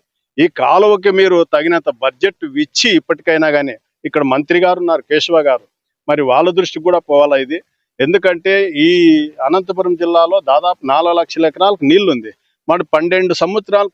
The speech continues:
పూర్తి అయిపోయినాయి, ఒక్క ఎకరా కూడా నీళ్ళు లేదంటే ఎంత సిగ్గుచేటు గత ప్రభుత్వాలకు కానీ ఈ ప్రభుత్వాలకు కానీ. కాబట్టి మేము అడిగేది ఇప్పుడు ఒకటే,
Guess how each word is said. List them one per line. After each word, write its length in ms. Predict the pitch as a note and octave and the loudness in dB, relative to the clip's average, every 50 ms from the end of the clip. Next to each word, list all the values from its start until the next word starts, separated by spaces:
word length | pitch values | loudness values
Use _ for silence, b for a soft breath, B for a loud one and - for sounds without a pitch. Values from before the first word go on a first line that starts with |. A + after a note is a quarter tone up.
| - | 0
పూర్తి 240 | F#3 G#3 G#3 - A3 | -2 -2 0 2 0
అయిపోయినాయి, 360 | G3+ F3 - - C#3 C3+ C#3 | 0 0 0 -2 -4 0 -2
ఒక్క 200 | F3+ E3+ _ - | -2 -2 _ 0
ఎకరా 340 | G#3+ G#3 G#3 G3+ - G#3+ G#3 | 0 2 2 0 0 0 -2
కూడా 220 | G3 F#3+ G3+ G3 F#3+ | 0 0 -2 0 0
నీళ్ళు 300 | E3+ F3+ F#3+ F#3+ F#3+ F#3 | 2 2 2 2 2 0
లేదంటే 400 | F3+ F3+ F#3 F#3 F3+ E3+ E3+ D#3 | 2 0 0 0 -2 -2 -2 -2
ఎంత 200 | D#3+ D#3+ - F#3 | -2 0 -2 -2
సిగ్గుచేటు 680 | - - G3 F3 F#3+ F3 - F#3+ F3+ - - F3 E3+ C#3+ C#3+ | 0 0 -4 -2 -2 -4 -2 -2 -6 -4 -6 -10 -4 -2 -2
గత 80 | C#3+ - | -2 -2
ప్రభుత్వాలకు 600 | - - C3+ C#3 D3 F3 - - F#3+ F3+ F3+ E3+ | -6 -4 -4 -4 -4 -4 -4 0 0 0 0 0
కానీ 200 | F3+ F#3 F#3+ F3 | -2 0 2 2
ఈ 60 | E3 | 0
ప్రభుత్వాలకు 580 | E3+ - F3 E3+ E3 - - F3 E3+ E3+ E3+ D#3 | 0 0 0 -2 -2 -2 0 0 2 2 0 0
కానీ. 240 | D#3 E3 E3 E3+ F3 - _ _ _ _ _ _ _ _ _ - | -2 -2 -2 -2 -4 -8 _ _ _ _ _ _ _ _ _ -2
కాబట్టి 360 | C3+ D#3+ F3+ F3+ F3 - F#3 | 0 2 2 0 0 0 -2
మేము 240 | E3 D#3+ D#3 D3 C3+ | 0 0 0 0 -2
అడిగేది 340 | C#3 D#3 D#3+ F3+ F#3 E3+ D#3 | -2 -2 -2 -2 -2 -2 -4
ఇప్పుడు 240 | C#3 - D3 D3+ D3 | -8 -10 -6 -6 -6
ఒకటే, 360 | C3 C3+ C#3 - E3 F3 | -4 -6 -4 0 0 0